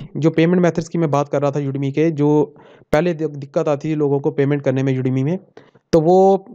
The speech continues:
Udemy ने उसको को सॉल्व कर दिया है। और आप, आप जो लोकल मेथड्स हैं जैसे कि Paytm, यूपीआई, इनको यूज़ करके आराम से पेमेंट कर सकते हो Udemy पे।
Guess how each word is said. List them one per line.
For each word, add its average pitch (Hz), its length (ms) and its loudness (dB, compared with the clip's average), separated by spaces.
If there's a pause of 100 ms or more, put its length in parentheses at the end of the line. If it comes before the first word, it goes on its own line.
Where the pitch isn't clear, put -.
Udemy 156 300 0
ने 180 340 4
उसको 147 260 -2
को 151 100 -2
सॉल्व 160 280 0
कर 160 120 0
दिया 156 220 2
है। 185 100 2
और 180 100 2
आप, 170 260 -2
आप 147 260 0
जो 156 100 -2
लोकल 156 300 -2
मेथड्स 156 380 -2
हैं 156 100 0
जैसे 147 300 0
कि 160 300 0 (500)
Paytm, 180 400 4
यूपीआई, 170 460 2
इनको 175 280 -4
यूज़ 165 280 0
करके 165 240 2
आराम 147 220 2
से 147 160 -4
पेमेंट 147 360 -2
कर 143 120 -2
सकते 139 260 -4
हो 143 80 4
Udemy 135 320 0
पे। 180 100 2